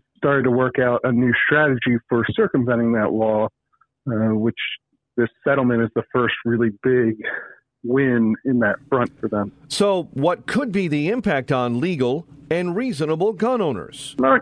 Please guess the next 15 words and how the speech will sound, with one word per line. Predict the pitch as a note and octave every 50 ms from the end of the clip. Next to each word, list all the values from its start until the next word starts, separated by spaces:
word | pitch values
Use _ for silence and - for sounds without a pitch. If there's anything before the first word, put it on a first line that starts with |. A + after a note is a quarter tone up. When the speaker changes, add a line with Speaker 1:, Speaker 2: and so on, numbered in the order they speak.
| - -
Speaker 1:
clear | - E3+ F#3 G3+ G3+ G3 G3 F#3 E3+ D#3
exactly | D3 C3 A#2+ - C3+ C#3 D3 D3 C#3+ - E3 D#3
what | C#3+ C3+ C3+ C3+ C3+ B2+ - - _ _ - - - - - - -
the | A#2 B2+ -
ultimate | - C#3 D3 - - D#3+ D3+ C3 - C3+
impact | C#3 C3+ C3+ D3 C3+ C3 B2+ -
of | C3 A#2+ B2
this | B2+ A#2 - - G#2 -
settlement | - C3 B2+ C3 C3 C3 B2+ B2
is | A2+ G#2+ -
gonna | C3+ C3 A#2 A2+ G2+
be, | - A#2+ B2 B2+ B2+ B2+ B2+ B2 - - - - - - - - - - - - - - - - _ _ _ _
but | - C3+ C3 C3 - - - - - - - - -
likely | C3+ D#3 F3 G3 F#3+ F#3 - F3 E3 D#3 D3 C#3 C#3 - -
it'll | C#3 C#3 C#3 B2+ B2+ A#2+ A#2+ A#2 A#2 -